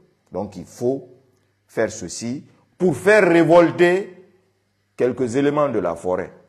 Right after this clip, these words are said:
Parce que la majorité des personnes qui ont été mises au chômage sont les enfants de la forêt. Est-ce que vous comprenez ?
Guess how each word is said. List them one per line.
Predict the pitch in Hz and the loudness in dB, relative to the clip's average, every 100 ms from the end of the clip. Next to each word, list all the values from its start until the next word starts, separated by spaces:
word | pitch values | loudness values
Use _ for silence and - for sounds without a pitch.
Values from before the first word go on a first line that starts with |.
| _ _ _ _ _ _ - | _ _ _ _ _ _ -8
Parce | 95 - | -8 -2
que | |
la | 143 113 | 2 2
majorité | 113 131 139 160 160 156 170 | 0 -2 2 4 4 2 -2
des | 127 113 | 0 0
personnes | 131 127 139 131 101 - _ _ _ _ | 2 2 0 -2 -6 -14 _ _ _ _
qui | - 107 107 | -12 -6 -4
ont | 107 | -2
été | 110 101 117 | -4 -4 -4
mises | 113 139 127 90 - | -4 -4 -6 -8 -14
au | 87 | -14
chômage | - 98 123 156 185 185 - _ _ _ _ _ _ _ _ | -8 -4 0 2 0 -6 -18 _ _ _ _ _ _ _ _
sont | - 139 139 | -10 -8 -6
les | 110 87 | -6 -6
enfants | 104 104 113 113 | -6 -6 -8 -8
de | 92 | -8
la | 80 | -10
forêt. | 73 87 90 80 | -12 -8 -8 -8
Est-ce | - 381 | -8 -2
que | 190 | 0
vous | 151 | 0
comprenez ? | - 117 110 113 87 | -2 -2 -6 -6 -12